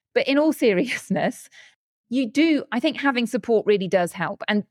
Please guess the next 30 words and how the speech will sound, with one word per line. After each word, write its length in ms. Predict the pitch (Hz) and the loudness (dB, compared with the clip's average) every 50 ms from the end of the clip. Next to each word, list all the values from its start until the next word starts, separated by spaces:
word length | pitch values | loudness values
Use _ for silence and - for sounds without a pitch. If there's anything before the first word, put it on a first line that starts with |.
| _ _ - | _ _ -4
what 240 | 202 233 277 220 | -2 -2 0 2
you 100 | 247 302 | 2 2
need 180 | 294 311 285 220 | 2 2 2 0
to 40 | 226 | 0
think 300 | - - 339 339 349 - | -2 -2 -2 -2 -2 -2
about 300 | 185 180 156 156 156 - - | -2 -2 -2 -4 -4 -4 -4
is 240 | 196 185 180 175 - _ - - _ _ _ _ _ _ _ _ _ - | -2 -2 -2 -2 -6 _ -20 -20 _ _ _ _ _ _ _ _ _ -6
your 480 | 202 247 262 294 311 320 320 294 - - _ _ _ _ _ _ _ _ | -2 2 2 4 6 6 4 4 2 -2 _ _ _ _ _ _ _ _
trust 460 | - - - 285 285 285 - - - | -8 -2 0 0 0 -2 -4 -4 0
in 160 | 262 240 220 | 2 2 4
yourself 720 | 220 220 196 185 - - 247 196 135 - - 175 - - - | 4 4 2 0 0 -2 -4 -4 -4 -4 -10 -12 -12 -10 -8
that 100 | 185 - | -6 -2
you 240 | 190 202 233 240 - | 2 4 4 4 4
can 200 | - 208 196 175 | 4 2 2 4
do 180 | 233 254 247 | 4 2 2
something. 360 | 208 - 190 143 143 175 180 190 | 2 0 -2 -2 -2 -4 -2 0
And 120 | 202 208 | 2 2
most 220 | 220 240 247 - - | 2 2 0 0 -2
people 200 | 226 185 196 175 | -6 -6 -4 -2
don't 280 | - 220 214 202 - | 0 0 0 -2 -4
have 180 | - - 165 - | -10 -12 -12 -10
that 180 | - 156 - - | -10 -10 -8 -6
trust 260 | - 160 156 - - | -8 -8 -6 -6 -6
in 80 | 165 160 | -6 -6
themselves, 420 | 151 156 - 170 165 165 165 - | -6 -6 -4 -4 -4 -4 -6 -8
which 140 | 170 170 196 | -8 -6 -6
is 80 | 185 | -4
why 320 | 175 190 214 233 254 254 233 | -2 0 0 2 2 0 0
having 360 | 247 233 208 185 185 175 175 | 0 -2 -2 -2 -2 -4 -6
support 720 | - - 175 - 233 226 165 135 135 165 180 - - | -6 -8 -6 -2 -2 0 0 0 -2 -4 -4 -6 -10